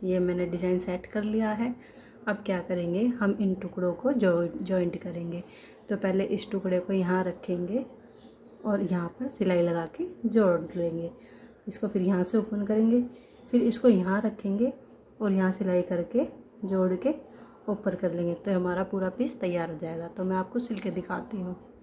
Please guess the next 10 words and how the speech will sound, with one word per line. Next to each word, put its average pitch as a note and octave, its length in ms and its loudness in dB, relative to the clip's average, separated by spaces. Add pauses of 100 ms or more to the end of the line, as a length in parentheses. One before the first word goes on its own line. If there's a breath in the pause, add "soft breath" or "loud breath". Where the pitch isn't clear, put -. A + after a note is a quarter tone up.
(1000)
देखिए G3 340 0
फ्रेंड्स, A3+ 480 0 (400 loud breath)
मेरे G3+ 220 4
ऊपर F#3+ 240 0
वाले F#3 300 0
का G3 100 -4
हिस्सा F#3 340 -4
सिल F#3+ 180 -8
गया F#3+ 300 -2
है। A3 220 2